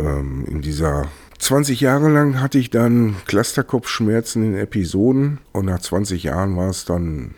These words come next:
vier bis sechs Wochen. Wie gesagt, da konnte man dann irgendwo mit leben. Man wusste, man musste durch diese Phase gehen, aber danach ist, ist alles wieder gut. Und der Cluster selbst bringt dich halt nicht um,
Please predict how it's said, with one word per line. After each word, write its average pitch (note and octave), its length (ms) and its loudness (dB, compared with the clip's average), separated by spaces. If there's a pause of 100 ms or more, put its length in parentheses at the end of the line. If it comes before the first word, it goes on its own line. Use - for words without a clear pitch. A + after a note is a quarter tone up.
(100)
vier - 280 -8
bis E2 160 -4
sechs - 320 -6
Wochen. G2+ 500 -2
Wie - 140 -4
gesagt, F#2 480 -2
da D#2+ 60 -4
konnte F#2+ 320 -6
man F2 180 -2
dann E2 320 -4 (180)
irgendwo F2+ 640 0
mit F2 220 -2
leben. F2+ 600 0
Man F2+ 220 0
wusste, F2+ 300 -2
man E2 140 0
musste E2 340 -4
durch E2 200 -4
diese F2 280 -4
Phase F2+ 440 -2
gehen, F#2 540 0
aber D#2+ 260 -4
danach E2+ 420 -4
ist, - 460 -6
ist - 180 -12
alles F#2+ 300 -2
wieder F2+ 160 0
gut. A#2 400 0
Und E2 460 -2
der E2+ 100 0
Cluster E2+ 420 -2
selbst F2 420 -2
bringt F2+ 300 -4
dich F2 180 -2
halt E2+ 180 -2
nicht A2 240 -2
um, C2+ 300 -6